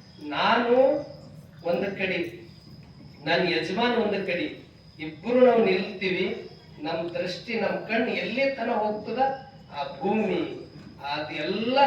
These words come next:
ನಂದಾಗ್ಬೇಕು. ಒಂದ್ ಕಡೆ ಯಜಮಾನ, ಒಂದ್ ಕಡೆ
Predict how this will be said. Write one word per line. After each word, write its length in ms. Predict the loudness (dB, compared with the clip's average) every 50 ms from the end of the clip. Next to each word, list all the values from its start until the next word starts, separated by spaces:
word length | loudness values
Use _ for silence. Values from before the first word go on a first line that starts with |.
| 6 4
ನಂದಾಗ್ಬೇಕು. 640 | 2 0 0 -2 -2 -4 -6 -10 -12 -14 -16 -16 -18 -20 -20 -20 -20 -20 -10 -6 -4
ಒಂದ್ 180 | -2 -2 -2 -2 -2
ಕಡೆ 180 | -2 -2 -2 -2 -2 0 0
ಯಜಮಾನ, 460 | 0 0 0 2 4 6 6 6 4 2 0 -2 -2 -4 -2 2 2
ಒಂದ್ 160 | 4 4 2 0
ಕಡೆ 160 | -4 -4 -4